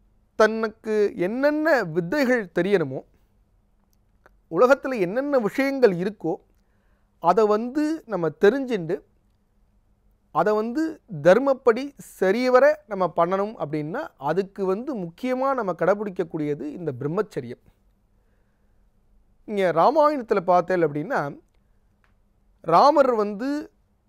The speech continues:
போயின்னு இருக்கார், முன்னாடி வந்து விஸ்வாமித்திரர் போயின்னு இருக்கார். அப்ப உபரிகையில வந்து சீதையை வந்து பார்க்கறாளாம். இது வந்து ராமாயணத்துல ஒவ்வொரு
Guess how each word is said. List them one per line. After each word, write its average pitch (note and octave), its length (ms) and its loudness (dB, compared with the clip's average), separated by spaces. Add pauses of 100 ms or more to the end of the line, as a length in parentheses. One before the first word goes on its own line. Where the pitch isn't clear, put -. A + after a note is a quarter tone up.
(1040)
போயின்னு G3+ 180 4
இருக்கார், D#3+ 440 -6 (380)
முன்னாடி A#3+ 440 2
வந்து G#3+ 340 -6
விஸ்வாமித்திரர் G3+ 600 0
போயின்னு D#3 140 -2
இருக்கார். C3+ 340 -12 (420)
அப்ப G3 460 2
உபரிகையில C4 720 2
வந்து G3 280 -2
சீதையை A#3 380 -2
வந்து D#3+ 220 -4
பார்க்கறாளாம். C#3+ 480 -4 (800)
இது A3+ 120 -4
வந்து C4 180 0
ராமாயணத்துல A3+ 540 4
ஒவ்வொரு G#3+ 540 2